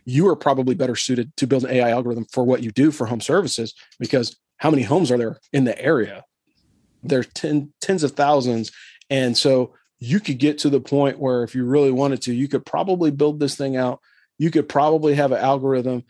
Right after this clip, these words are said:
that will tell you the failure rate of a specific company's design. Like, "Hey, look, I'm gonna,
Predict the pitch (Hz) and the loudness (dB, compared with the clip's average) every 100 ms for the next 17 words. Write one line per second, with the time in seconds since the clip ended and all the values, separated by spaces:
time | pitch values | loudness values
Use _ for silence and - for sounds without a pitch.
0 | _ - 127 127 - 143 147 143 131 - | _ -2 0 0 0 2 2 2 0 -2
1 | 147 147 160 151 139 131 127 123 - 135 | 0 2 4 2 2 2 0 0 -6 -8
2 | 120 120 - - 131 117 - - 175 180 | -4 -4 -4 -6 -6 -6 -4 -2 -2 -2
3 | 170 - _ _ _ _ _ _ _ _ | -2 -4 _ _ _ _ _ _ _ _
4 | _ - 160 151 165 147 143 139 131 - | _ -4 0 2 2 4 4 4 2 -2
5 | - _ _ _ - 131 110 110 95 87 | -8 _ _ _ 0 0 0 -4 -6 -14
6 | - 117 _ _ _ _ _ _ _ - | -20 -20 _ _ _ _ _ _ _ -2
7 | 127 120 139 127 135 - _ _ _ 131 | -2 2 2 2 0 -2 _ _ _ -4
8 | 135 120 | -2 -2